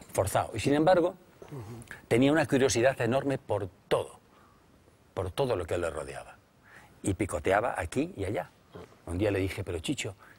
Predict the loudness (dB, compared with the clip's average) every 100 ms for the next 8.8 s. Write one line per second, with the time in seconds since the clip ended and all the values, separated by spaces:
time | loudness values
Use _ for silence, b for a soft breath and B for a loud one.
0 | -10 -6 -4 -2 -2 -2 -2 -4 -6 -6
1 | -4 -4 -4 -8 -6 -6 -6 -6 -6 -6
2 | -6 -8 -8 -6 -6 -8 B B B B
3 | B -4 -2 0 0 -2 -8 -10 -12 -18
4 | B B -4 -2 0 0 -2 -6 -4 -4
5 | B B -2 4 6 6 4 4 4 2
6 | 2 2 2 -6 B B -20 -2 4 6
7 | 6 4 2 0 -6 B B -14 -2 0
8 | 2 4 4 6 4 4 0 -8